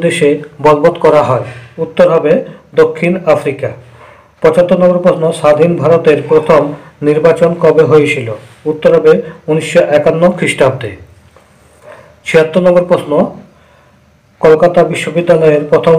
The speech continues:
উপাচার্য কে ছিলেন? উত্তর হবে স্যার জেমস উইলিয়াম কোলভিল। সাতাত্তর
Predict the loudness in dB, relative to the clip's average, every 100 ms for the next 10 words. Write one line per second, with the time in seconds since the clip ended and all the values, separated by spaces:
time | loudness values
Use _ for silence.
0 | 2 0 0 2 2 2 2 2 2 0
1 | -4 -6 -8 -18 -8 -6 -2 2 2 2
2 | 0 2 2 2 2 2 2 -2 -14 -14
3 | -4 -2 2 2 2 2 2 2 0 -2
4 | -4 -10 -20 -20 -20 _ _ _ _ -20
5 | -20 -20 -2 0 2 2 2